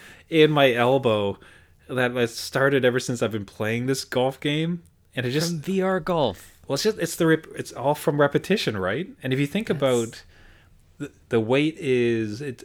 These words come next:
Speaker 1: a little bit less because of the club, but the swings are s-, I c-, I can get in so many more swings than I would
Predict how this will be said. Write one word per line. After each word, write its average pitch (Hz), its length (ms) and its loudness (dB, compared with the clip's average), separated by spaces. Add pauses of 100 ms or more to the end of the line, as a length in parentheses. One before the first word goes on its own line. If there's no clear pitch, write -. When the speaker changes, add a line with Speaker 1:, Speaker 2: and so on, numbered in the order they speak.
Speaker 1:
a 110 60 -10
little 156 320 6
bit 143 160 2
less 110 200 2
because 101 300 0
of 92 60 -4
the 90 80 -6
club, 143 420 -2
but 101 100 -6
the 98 60 -8
swings 123 640 -4
are 95 60 -4
s-, - 260 -8
I 123 200 -6
c-, 131 140 -16
I 135 100 -4
can 151 140 -4
get 139 160 2
in 120 80 0
so 160 320 -4
many 151 140 -2
more 120 180 -6
swings 95 760 -8
than 98 120 -10
I 90 80 -6
would 90 480 -6